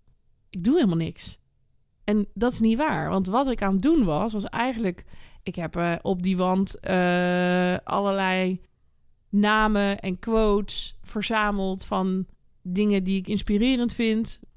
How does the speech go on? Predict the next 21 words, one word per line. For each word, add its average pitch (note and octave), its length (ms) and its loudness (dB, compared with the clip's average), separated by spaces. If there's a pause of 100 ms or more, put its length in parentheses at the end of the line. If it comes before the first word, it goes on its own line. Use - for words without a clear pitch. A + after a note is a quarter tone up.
(220)
foto's A3 520 2
van G#3+ 120 0
dingen G#3+ 200 2
die G#3 140 2
ik F#3+ 60 -6
inspirerend G3+ 680 0
vind. F#3+ 420 0 (640)
Eh, F3+ 440 0
ik - 160 -8
heb F#3 180 -4
mijn F#3+ 140 0
eigen G3 340 -2
kernwaarden B3+ 640 4
opnieuw A3 320 6
onder G#3 220 2
de G#3 60 2
loep G#3 180 2
genomen. G3 440 2
Ik F#3 120 -2
heb F#3 180 -2
alle G#3 440 0